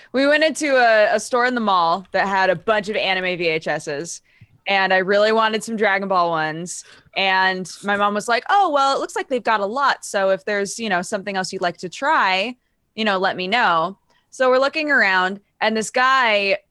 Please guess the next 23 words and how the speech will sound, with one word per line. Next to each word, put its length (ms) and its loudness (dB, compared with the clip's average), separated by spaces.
goes 280 -2
into 280 -4
a 120 -2
really 920 -2
huge 600 -8
monologue 600 -2
about 420 0
what 280 0
anime 380 0
are 260 2
the 120 -6
best 360 0
anime 840 0
and 640 0
what 200 2
would 140 2
be, 140 -2
like, 220 0
suitable 420 -2
for 140 -10
my 240 -4
age 360 0
range 880 -2